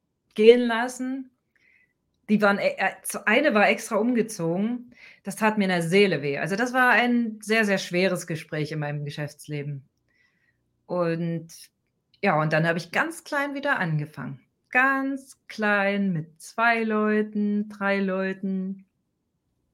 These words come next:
Einige auf ganz wenig Stunden gesetzt. Das war die Erfahrung war aber wert, zu sagen, erstens, such dir aus,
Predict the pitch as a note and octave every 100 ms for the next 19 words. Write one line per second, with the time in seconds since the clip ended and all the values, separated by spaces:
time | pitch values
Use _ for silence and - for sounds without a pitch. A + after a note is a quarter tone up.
0 | _ _ _ _ - F#3+ F#3+ F#3+ F#3 F3+
1 | E3+ D#3+ - F#3+ E3+ D#3+ F3+ F3 E3 -
2 | B3+ B3 A3 G#3+ G3 G3 G3 - - _
3 | - - - - - _ _ _ _ -
4 | B3+ B3+ A3+ A3 G#3 G#3 G#3 - - _
5 | _ _ _ _ _ _ _ _ _ _
6 | _ _ - A#3 G#3 G3+ - C#4 E4 A#3+
7 | E3+ E3 D#3+ E3+ E3+ D#3 G3 G3 E3 B3+
8 | - - _ _ _ _ _ _ _ _
9 | _ _ _ _ _ _ _ - A3 G3+
10 | G3+ G#3 G#3 C4 - G#3 D#3+ - - -
11 | _ - C4+ - - - F#3+ A#3+ E4 -
12 | -